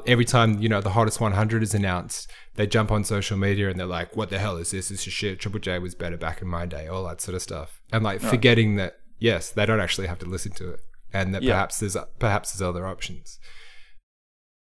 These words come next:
Speaker 1: Community radio, for example, or, or Double J, or whatever it is, you
Speaker 2: Yeah.
Speaker 1: know, go and make your own playlist. There,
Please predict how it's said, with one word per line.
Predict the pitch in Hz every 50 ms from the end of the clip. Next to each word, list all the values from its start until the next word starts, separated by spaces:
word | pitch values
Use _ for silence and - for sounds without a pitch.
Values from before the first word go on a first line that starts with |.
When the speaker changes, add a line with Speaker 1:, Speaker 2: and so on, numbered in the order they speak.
| _ _ _ _ -
Speaker 1:
Community | - 135 143 151 143 113 107
radio, | 101 98 92 92 85 80 78
for | - - 104
example, | 95 85 95 90 85 - 82 78 71 - - - -
or, | - 110 104 98 95 92 90 92 - -
or | - 113 110
Double | 127 131 135 143
J, | 110 110 90 80
or | 87 95 104
whatever | 117 123 131 123 110 113
it | 107 101
is, | 95 87 82 - -
you | 104 92
Speaker 2:
Yeah. | 87 82
Speaker 1:
know, | 85
go | - - 107
and | 104 107
make | 98 95 -
your | 110 101
own | 95 95
playlist. | - - 95 90 87 82 76 - -
There, | 95 95 90 85 87